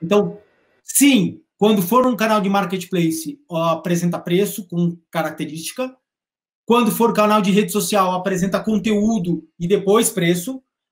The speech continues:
Quando for um WhatsApp e uma pergunta sobre preço, sim, preço. E quando for Google, conteúdo e depois preço também. Vai depender da campanha, se é performance ou institucional.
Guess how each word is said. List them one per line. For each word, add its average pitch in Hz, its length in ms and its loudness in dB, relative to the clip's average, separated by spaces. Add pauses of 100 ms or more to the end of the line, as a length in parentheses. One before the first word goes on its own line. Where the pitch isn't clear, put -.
Quando 254 200 0
for 262 200 0
um 262 80 2
WhatsApp 233 600 2
e 185 80 0
uma 208 200 2
pergunta 240 440 -2
sobre 196 340 -4
preço, 180 380 -4
sim, 202 480 -2
preço. 180 580 -2 (420)
E 202 100 -6
quando 254 340 0
for 233 560 0
Google, 262 640 0 (200)
conteúdo 240 920 -2
e 190 80 -8
depois 196 320 -4
preço - 340 -12
também. 131 300 -12 (1000)
Vai 143 140 -4
depender 165 300 0
da 165 100 -2
campanha, 147 480 -4
se - 120 -14
é 139 40 -8
performance 170 680 -4
ou 165 60 -2
institucional. 123 640 -18